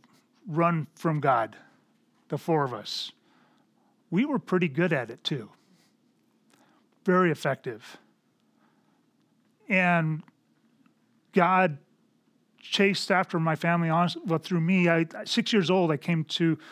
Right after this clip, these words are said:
Christ at a little Baptist church in Post Falls on Spokane Street. You may have driven by there a time or two.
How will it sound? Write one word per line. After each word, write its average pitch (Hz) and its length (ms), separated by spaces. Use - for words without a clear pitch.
Christ 175 440
at 160 100
a 151 40
little 160 180
Baptist 156 400
church 170 220
in 151 80
Post 170 280
Falls 156 460
on 156 80
Spokane 175 480
Street. 156 260
You 156 60
may 156 140
have 151 440
driven 143 240
by 160 200
there 143 280
a - 60
time 151 220
or 143 40
two. 151 280